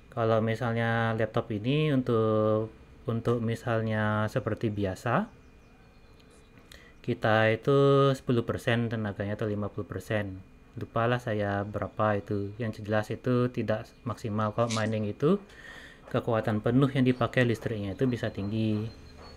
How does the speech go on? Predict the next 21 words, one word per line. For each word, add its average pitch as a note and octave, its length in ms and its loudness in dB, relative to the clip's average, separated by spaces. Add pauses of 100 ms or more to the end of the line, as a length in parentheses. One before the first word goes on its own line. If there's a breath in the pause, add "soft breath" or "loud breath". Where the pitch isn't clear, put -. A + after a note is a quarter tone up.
(360)
Selain G#2+ 400 2
itu C3+ 320 6
ada A2 480 6
konsumsi A2 400 -2
internet, A2 420 0
tapi B2 240 0
internet B2 400 0
yang G#2 220 -2
saya G#2+ 160 0
tahu A#2+ 560 4
nggak G2+ 120 -2
banyak F#2 280 -4
sih. B2+ 320 -2
Satu G2+ 400 -6
giga, G2+ 320 0
dua G#2 160 4
giga G#2 240 2
per A2 160 -2
bulan G#2+ 320 2
itu C3+ 240 2
mining G#2+ 560 2